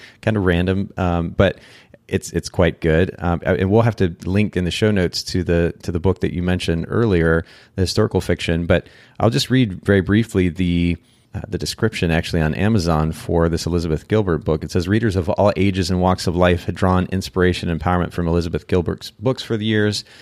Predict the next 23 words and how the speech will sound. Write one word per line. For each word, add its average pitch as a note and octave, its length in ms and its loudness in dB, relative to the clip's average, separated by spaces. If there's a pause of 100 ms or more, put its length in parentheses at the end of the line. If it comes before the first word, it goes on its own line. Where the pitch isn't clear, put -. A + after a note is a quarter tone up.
(300)
Now G#2+ 140 4
this G#2 120 0
beloved G2+ 380 2
author F#2 320 2
digs F2 320 -2
deep G#2 260 -2
into F#2 240 -2
her F2 80 -2
own F#2 220 0
generative F#2 420 2
process F2 420 0
to F2 100 -6
share F#2 220 0
her E2+ 120 -2
wisdom F2+ 540 0
and F2+ 100 -2
unique F2 480 -4
perspective F2 760 0
about D#2+ 340 -2
creativity. E2 760 -4 (640)
Uh, E2+ 260 -2
with E2+ 160 -2
profound G2 460 0